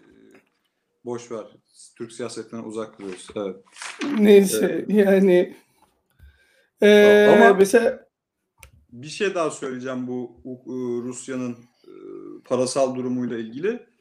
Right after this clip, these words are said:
Speaker 1: Bizim, bize geçelim birazdan. Hani bize etkisi ne olur diye. Ama ben şeyi anlamak istiyorum. Ya bu yaptırımların kapsamının Rusya üzerinde ne kadar efektif olabileceğini görmemiz için Putin'in sıradaki adımlarına bakmamız lazım.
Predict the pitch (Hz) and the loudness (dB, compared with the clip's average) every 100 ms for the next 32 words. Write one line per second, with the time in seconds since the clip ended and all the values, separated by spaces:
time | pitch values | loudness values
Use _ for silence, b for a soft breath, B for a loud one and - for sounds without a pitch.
0 | _ _ _ 120 127 165 165 139 165 151 | _ _ _ -14 -10 -8 -8 -8 -8 -8
1 | 127 123 123 110 110 110 107 104 107 110 | -8 -8 -8 -10 -10 -8 -10 -10 -12 -12
2 | 107 110 113 113 - 117 120 113 110 110 | -14 -12 -12 -12 -16 -18 -14 -12 -12 -14
3 | 113 143 196 196 b b b b _ - | -14 -12 -12 -14 b b b b _ -6
4 | 190 190 185 214 208 185 196 175 170 170 | -4 -4 -6 -8 -10 -10 -8 -8 -10 -12
5 | 175 170 143 - 117 107 104 117 117 127 | -14 -16 -18 -20 -18 -16 -16 -12 -12 -10
6 | 143 147 147 170 165 165 165 156 139 135 | -8 -8 -8 -16 -12 -10 -12 -12 -12 -14
7 | - 165 175 170 170 170 - _ _ _ | -12 -12 -12 -12 -14 -18 -20 _ _ _
8 | 127 147 175 175 147 143 160 160 156 131 | -16 -14 -12 -10 -10 -8 -10 -8 -8 -8
9 | 113 127 151 175 165 123 123 143 147 160 | -8 -10 -8 -8 -8 -10 -12 -14 -14 -18
10 | - 127 131 135 147 147 156 160 127 117 | -14 -12 -12 -12 -14 -10 -8 -8 -8 -8
11 | 117 147 208 202 196 214 196 320 - 190 | -6 -8 -10 -12 -12 -12 -12 -16 -12 -10
12 | 190 - 160 165 160 185 143 151 151 151 | -8 -6 -4 -6 -6 -6 -4 -6 -4 -4
13 | 151 147 123 - 101 98 95 95 95 _ | -2 -4 -4 -8 -20 -20 -20 -20 -20 _